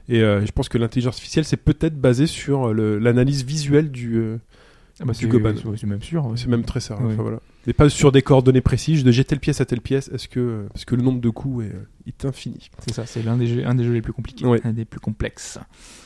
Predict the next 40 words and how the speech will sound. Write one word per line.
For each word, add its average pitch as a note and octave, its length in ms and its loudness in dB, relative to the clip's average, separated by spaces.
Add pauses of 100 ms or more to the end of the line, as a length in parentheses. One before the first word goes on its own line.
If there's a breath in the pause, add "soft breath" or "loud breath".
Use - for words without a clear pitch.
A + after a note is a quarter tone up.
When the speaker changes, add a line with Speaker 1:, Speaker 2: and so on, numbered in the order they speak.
(520 soft breath)
Speaker 1:
C'est G#3 100 4
fini F#3 220 8
pour D#3+ 160 6
cette, D#3+ 160 4
euh, D3 300 12
Speaker 2:
<laughs> - 40 4
Speaker 1:
parenthèse D#3 380 8
Go. A3 220 10 (160)
Speaker 2:
Voilà. D#3+ 480 10 (200)
Speaker 1:
<laughs> F#3+ 100 10 (200)
Voilà. D3+ 300 8
Speaker 2:
On D#3 40 4
va D#3+ 80 10
pas D#3+ 120 8
rester F3+ 200 6
sur F3 140 2
le E3 100 4
Go E3 140 4
toute - 160 -6
la C#3+ 60 6
journée, D#3 220 2
parce G#3 120 -8
que D3+ 80 -6
de C3+ 80 0
toute C#3+ 120 -10
façon, C3 240 2
on B2+ 180 0
est, A#2 180 -4
Speaker 1:
Mais C3+ 80 6
jouez-y, D#3 280 8
Speaker 2:
voilà, - 120 6
Speaker 1:
hein, - 80 0
Speaker 2:
on - 20 4
va F#3 100 6
Speaker 1:
prenez. F#3 140 6
Speaker 2:
parler A#2 200 2
de... G#2+ 80 -2 (320)
de A#2+ 80 -2
jeux B2 120 0
vidéo. C3+ 380 0